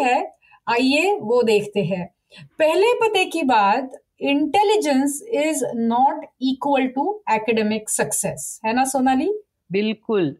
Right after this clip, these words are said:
Speaker 2: जैसे हमने पहले भी कहा कि साइंस, मैथ्स के मार्क्स हमें ज़्यादा या कम इंटेलिजेंस नहीं बनाते हैं।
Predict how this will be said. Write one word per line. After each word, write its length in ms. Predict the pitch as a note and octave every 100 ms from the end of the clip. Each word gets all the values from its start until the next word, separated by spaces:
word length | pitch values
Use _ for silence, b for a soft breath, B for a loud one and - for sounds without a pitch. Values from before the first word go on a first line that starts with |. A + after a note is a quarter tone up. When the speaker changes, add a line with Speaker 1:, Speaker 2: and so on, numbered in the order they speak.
| -
Speaker 2:
जैसे 300 | G#3 A#3 C#4
हमने 260 | C4+ C4+
पहले 520 | C#4+ C4 G3 G3+ A#3+ B3+
भी 140 | C4+
कहा 520 | C4+ G#3 F3+ F#3 E3+ F3 _ _ _ _ _ _
कि 320 | G#3+ G#3 G#3+ -
साइंस, 800 | - G#3 G3 A3+ A#3+ B3 A#3+ -
मैथ्स 480 | G3+ G3 G#3 - -
के 280 | - A3+ G#3+
मार्क्स 520 | F#3+ F#3+ F#3+ F3 - _ - -
हमें 380 | F#3+ G3 G3+
ज़्यादा 460 | F3 F#3+ F3+ F3+ G#3
या 160 | A3 A3
कम 280 | G#3+ G#3
इंटेलिजेंस 680 | G#3+ F#3+ F3+ G3 G3+ G#3 G#3+ -
नहीं 360 | F#3+ F#3+ G#3+
बनाते 580 | G3+ F#3+ F3 D3+ - D3+
हैं। 300 | C#3 C#3+ C3+